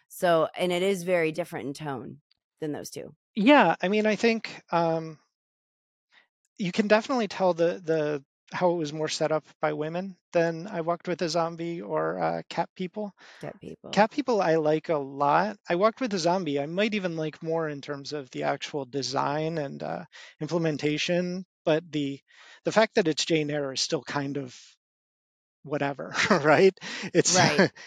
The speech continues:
Speaker 2: <laughs> it's kind of
Speaker 1: Right.
Speaker 2: icky that they end up killing a couple of the characters and doing what they do to make things end up in the happy place that they end them in.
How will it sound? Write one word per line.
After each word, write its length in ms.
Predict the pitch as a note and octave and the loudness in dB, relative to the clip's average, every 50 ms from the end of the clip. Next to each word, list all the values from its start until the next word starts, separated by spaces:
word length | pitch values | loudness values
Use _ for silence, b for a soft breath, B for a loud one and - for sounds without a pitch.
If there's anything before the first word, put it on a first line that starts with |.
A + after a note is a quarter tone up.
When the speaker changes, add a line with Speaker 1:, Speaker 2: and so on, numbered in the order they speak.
| - - | -20 -20
Speaker 2:
<laughs> 240 | - - - _ - | -20 -20 -20 _ -6
it's 140 | E3 - | -6 -4
kind 240 | - - A3 C4 C4+ | 2 2 4 4 4
of 80 | A3+ D#3 | 2 0
Speaker 1:
Right. 140 | D#3 C#3 E3+ | 0 2 2
Speaker 2:
icky 340 | D#3 - - G3 F#3+ F#3+ F#3 | 0 2 2 2 4 4 6
that 140 | E3 D#3 - | 6 6 8
they 160 | D#3 D3+ D#3 | 8 6 6
end 120 | D3+ D3 | 6 4
up 140 | D#3+ C#3+ - | 2 0 0
killing 320 | - - D#3 D3+ D#3 D3+ D3+ | 0 2 4 4 4 2 0
a 60 | C#3+ | 0
couple 280 | - D#3+ D3+ - D#3 D3+ | 0 0 0 2 0 0
of 80 | D3+ | 0
the 60 | D3 | 0
characters 760 | C#3+ - D3+ D3 C#3+ C3+ - - - F3 D#3 D#3 D3+ D3 C#3+ | 2 4 6 6 6 4 2 2 6 8 8 8 8 6 4
and 120 | D3+ C#3 C#3 | 2 0 2
doing 240 | D3 D#3+ D#3 C#3+ | 2 2 2 2
what 140 | C#3+ C#3+ C#3 | 2 0 2
they 140 | - D3 C3 | 2 2 0
do 240 | B2+ C#3+ C#3 C#3 C#3 | 2 0 0 0 0
to 160 | D3 C#3+ C#3 | -2 -2 -6
make 280 | C3+ C#3 C#3+ C3 - - | -6 -6 -6 -6 -6 -8
things 400 | - - D3+ C#3+ C#3 C#3 C3+ B2+ | -6 -2 -2 -2 -2 -4 -4 -4
end 200 | C#3+ C3+ C#3 C3+ | -4 -4 -4 -8
up 100 | C3+ - - | -10 -10 -10
in 100 | D3 C#3+ | -14 -12
the 100 | D3 D3 | -10 -10
happy 340 | - - C3+ C3 - D3 C#3+ | -10 -8 -10 -10 -10 -12 -12
place 340 | - - E3 E3 D#3 - - | -12 -8 -8 -8 -8 -8 -6
that 140 | D#3 C#3+ - | -8 -6 -4
they 140 | - - | -4 -4
end 260 | D#3 - - - D3 - - - | -4 -4 -6 -8 -10 -14 -12 -12
them 220 | F#3 F3+ F2+ F#3 | -10 -10 -8 -10
in. 220 | - - - F3 | -10 -10 -10 -12